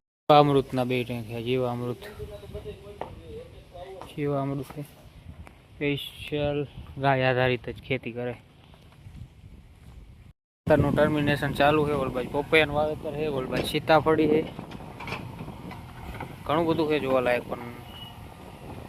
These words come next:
આપણે વીડિયોમાં એક્સપ્લેન નહીં કરી શકીએ.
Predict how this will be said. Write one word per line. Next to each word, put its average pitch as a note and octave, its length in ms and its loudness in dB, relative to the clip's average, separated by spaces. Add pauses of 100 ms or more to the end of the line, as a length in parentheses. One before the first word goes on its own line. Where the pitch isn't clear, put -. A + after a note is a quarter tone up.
(680)
આપણે C#3 500 0 (500)
વીડિયોમાં D3+ 440 2
એક્સપ્લેન D3+ 360 0
નહીં F3 200 0
કરી C3+ 280 -2
શકીએ. - 140 -10